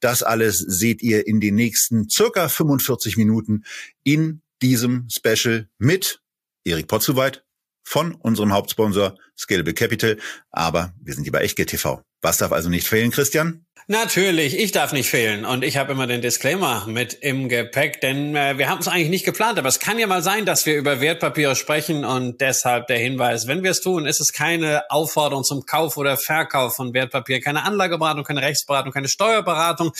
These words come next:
Speaker 2: Wir tauschen uns mit Erik Potzuweit aus und was ihr draus macht oder eben nicht, das ist euer Ding und damit auch euer Risiko.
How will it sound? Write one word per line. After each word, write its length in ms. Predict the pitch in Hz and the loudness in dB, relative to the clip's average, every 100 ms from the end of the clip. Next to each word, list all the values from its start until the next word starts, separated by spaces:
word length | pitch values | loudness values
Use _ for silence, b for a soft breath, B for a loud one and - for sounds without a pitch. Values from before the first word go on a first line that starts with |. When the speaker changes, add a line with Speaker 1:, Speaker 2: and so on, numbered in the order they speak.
| B B | B B
Speaker 2:
Wir 280 | 147 214 226 | -2 0 0
tauschen 420 | - 175 196 190 | 2 2 2 0
uns 220 | 156 143 147 | 0 0 0
mit 280 | 156 165 | -2 -2
Erik 360 | 156 151 135 - | 0 0 0 0
Potzuweit 520 | 147 143 147 127 123 | -2 -2 0 0 0
aus 360 | 117 139 147 - | 0 0 0 -2
und 320 | 139 135 123 | -2 -2 -2
was 200 | 135 139 | -2 0
ihr 120 | 170 | 0
draus 260 | 147 147 - | 0 0 2
macht 300 | 170 175 - | 0 -2 -2
oder 200 | 170 151 | -2 0
eben 180 | 139 131 | 0 0
nicht, 320 | 127 117 - | -2 -4 -4
das 160 | 123 - | -4 -2
ist 240 | 135 - - | -2 -2 0
euer 240 | 165 196 | 2 2
Ding 260 | 160 175 180 | 2 0 -2
und 220 | 160 143 | -4 -2
damit 260 | 151 151 123 | -2 0 0
auch 160 | 135 | 0
euer 240 | 143 135 131 | 2 2 0
Risiko. 500 | 131 143 - 139 | 0 -2 0 0